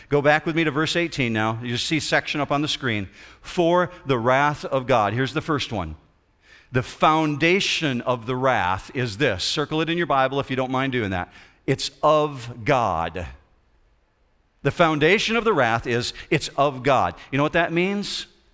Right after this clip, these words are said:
It means it's unlike anything that you and I know. It is vastly superior because God's wrath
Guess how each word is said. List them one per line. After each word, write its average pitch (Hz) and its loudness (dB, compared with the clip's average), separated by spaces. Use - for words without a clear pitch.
It 151 0
means 156 0
it's - -6
unlike 139 0
anything 156 -2
that 107 -2
you 131 0
and 131 0
I 117 0
know. 113 -2
It 120 -2
is 104 -4
vastly 104 -2
superior 90 -2
because 117 -2
God's 127 -2
wrath 123 0